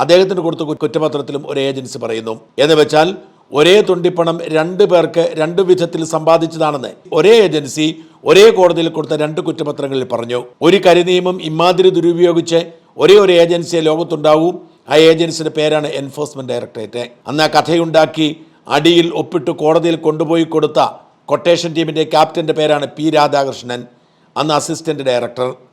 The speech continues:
ഇന്ന് വന്ന വാർത്തകൾ പ്രകാരം ആ നാറിയെ കഴിഞ്ഞ ദിവസം കേന്ദ്ര സർക്കാർ സർവീസിൽ നിന്ന് പിരിച്ചുവിട്ടു. അഴിമതി, കൈക്കൂലി, അന്വേഷണം അട്ടിമറിക്കൽ എന്നിങ്ങനെ പുണ്യപ്രവർത്തികളുടെ പേരിലാണ് കേന്ദ്ര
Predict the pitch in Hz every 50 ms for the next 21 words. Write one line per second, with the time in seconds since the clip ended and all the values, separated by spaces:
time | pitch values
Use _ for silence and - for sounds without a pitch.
0 | _ - 160 180 214 240 254 233 220 214 208 196 185 185 180 - 185 180 180 180
1 | 175 175 160 170 170 165 165 165 160 160 175 180 175 160 160 165 175 170 147 113
2 | 95 - - _ _ _ _ _ _ - 151 175 190 226 220 190 175 - 170 170
3 | 165 - 156 160 170 170 185 180 180 175 165 - 165 151 143 - 151 143 151 160
4 | 170 - - 151 143 143 120 143 135 131 143 131 120 104 123 127 123 120 - _
5 | _ _ _ _ _ _ _ 113 135 139 151 151 156 156 156 156 151 143 143 139
6 | 127 160 156 156 156 160 160 - - _ _ _ _ - 120 143 156 170 170 165
7 | 156 170 170 160 156 156 165 160 156 156 151 - 151 147 156 - - - 151 151
8 | 151 151 151 151 147 143 139 120 - - _ _ _ _ _ _ _ 143 156 170
9 | 196 202 165 - 160 156 156 139 131 160 151 151 147 143 147 147 143 143 147 143
10 | 139 139 131 135 - _ _ _ _ _ _ _ 139 143 151 156 151